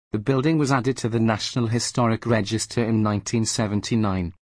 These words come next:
Building was renovated in nineteen eighty-three in conjunction with the Bay Bedford Company. The Bedford Block's exterior is constructed of polychromatic bands of New Brunswick red granite,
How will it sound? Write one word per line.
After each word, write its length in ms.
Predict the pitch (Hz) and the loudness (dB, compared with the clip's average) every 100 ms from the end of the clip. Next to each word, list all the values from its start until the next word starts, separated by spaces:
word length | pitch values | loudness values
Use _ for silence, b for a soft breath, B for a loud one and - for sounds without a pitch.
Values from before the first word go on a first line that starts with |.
| _ - | _ 0
Building 320 | 127 131 156 | 0 2 2
was 180 | 143 110 | 0 0
renovated 640 | 131 139 143 117 98 123 110 | 0 2 2 0 0 0 0
in 140 | 113 | 2
nineteen 520 | 113 107 - 120 117 | 2 0 0 2 2
eighty-three 600 | 110 - 123 - - 123 | 0 0 -4 -2 0 2
in 100 | 120 | 2
conjunction 720 | - 123 110 98 - - 110 | 0 -2 0 -2 -2 -2 0
with 160 | 107 101 | 0 0
the 120 | 117 | -2
Bay 240 | 107 120 107 | 0 0 0
Bedford 640 | 123 113 - 117 101 - | 0 -4 -4 -4 -4 -4
Company. 520 | - 107 113 92 90 _ _ _ - | -6 -4 -2 -2 -4 _ _ _ -6
The 80 | 123 | -4
Bedford 500 | 117 156 - 175 147 | 0 -2 -2 -4 0
Block's 400 | 127 127 - - | 0 0 0 -4
exterior 600 | - - - 120 113 113 | -2 -4 0 2 4 2
is 200 | 117 - | 0 -4
constructed 800 | - 135 - - 123 - 139 127 | -4 -2 -2 -2 -2 -2 -2 -2
of 160 | 107 | -4
polychromatic 920 | - 120 117 - 127 123 - - 120 - | -2 0 0 0 0 2 0 -4 -6 0
bands 420 | 120 113 120 117 | 0 2 0 0
of 100 | 110 | 0
New 240 | 120 135 | 2 2
Brunswick 640 | 135 131 110 104 117 - 113 | 2 0 0 -2 -2 -2 -2
red 240 | 110 113 | -2 -2
granite, 500 | 120 110 107 87 - | -2 0 0 -2 -8